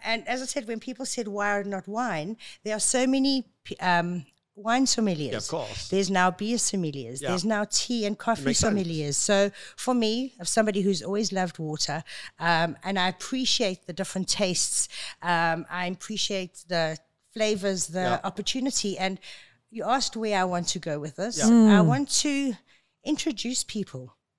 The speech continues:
Speaker 1: to these new, well, the waters that they think are awful or don't know, exactly as you've been surprised, to elevate their experience with water and to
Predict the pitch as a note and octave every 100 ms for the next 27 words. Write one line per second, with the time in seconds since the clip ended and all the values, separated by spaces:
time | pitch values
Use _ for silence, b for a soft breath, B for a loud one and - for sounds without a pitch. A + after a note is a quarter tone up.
0 | _ - - D4+ A#3 A#3 E3+ F3+ G3+ G3+
1 | G3+ - b b b b _ _ _ -
2 | F#3+ D3 F3+ F#3 A3+ - G3+ G3+ F#3 G3
3 | F3+ - _ - - B3+ - F#3+ F3+ E3
4 | - _ F#3+ G3 - G3+ - E3 F#3+ F#3+
5 | D#3+ F#3 D#3+ D3+ _ A3 - B3 - D4
6 | A3+ F#3 G#3 E3+ F3+ E3+ F#3+ - F3+ C3+
7 | G2 - - B B B - B3+ - G#3+
8 | C4 D4 A3+ G3 G3+ F3+ - - F3+ E3
9 | E3 E3 E3+ D#3 - E3+ F3+ B B -
10 | A#3+ B3+ - C4 G#3